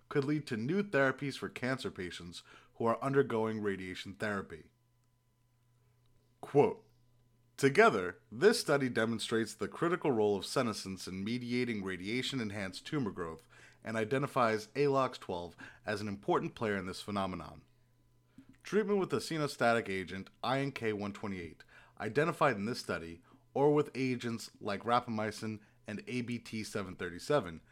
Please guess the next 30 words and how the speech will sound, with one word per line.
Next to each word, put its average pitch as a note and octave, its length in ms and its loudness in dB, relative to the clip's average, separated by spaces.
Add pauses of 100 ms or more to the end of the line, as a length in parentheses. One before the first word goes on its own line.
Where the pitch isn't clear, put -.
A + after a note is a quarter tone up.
(220)
suggested D#3 600 0
their C3+ 140 4
potential C3+ 500 -4
therapeutic A#2+ 680 -2
use F#2 380 -6 (320)
in A2 80 -8
alleviating B2 720 -2
radiation-associated G2+ 1300 -6
tumor F#2+ 300 -6
growth." D2+ 400 -14 (600)
End G#2+ 180 -2
quote. - 320 -10 (1900)
To A#2+ 80 2
read A2 220 2
the G#2+ 80 4
full G3+ 260 10
priority E3+ 380 8
research D#3 420 0
paper C3+ 280 4
published F#3+ 460 6
by G2 80 0
Aging, F#2 560 -4
please F3 360 -2
visit A2+ 400 -2
aging E3+ 480 0
hyphen G2+ 440 -2
U A2+ 260 0
S G#2+ 360 -2
dot E2+ 300 -6
com. E2+ 480 -10